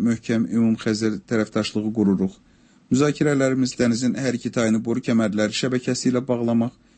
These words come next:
eləcə də regionda iqtisadi və təhlükəsizlik əməkdaşlığı üçün mexanizmlərin yaradılması kimi geniş sahələri əhatə edir.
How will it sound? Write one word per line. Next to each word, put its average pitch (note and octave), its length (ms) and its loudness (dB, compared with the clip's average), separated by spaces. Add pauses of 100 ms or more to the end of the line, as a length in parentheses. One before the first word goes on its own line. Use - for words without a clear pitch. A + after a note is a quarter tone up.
(140)
eləcə D3 340 0
də E3 100 2
regionda C3+ 400 2
iqtisadi B2 400 -2
və A#2+ 160 0
təhlükəsizlik A#2 720 -2
əməkdaşlığı A2 640 0
üçün A2+ 220 0 (360)
mexanizmlərin G#2+ 800 2
yaradılması G#2 600 0
kimi G#2 280 -4 (320)
geniş A2+ 300 2
sahələri G#2 520 2
əhatə G2 380 -2
edir. F#2 220 -6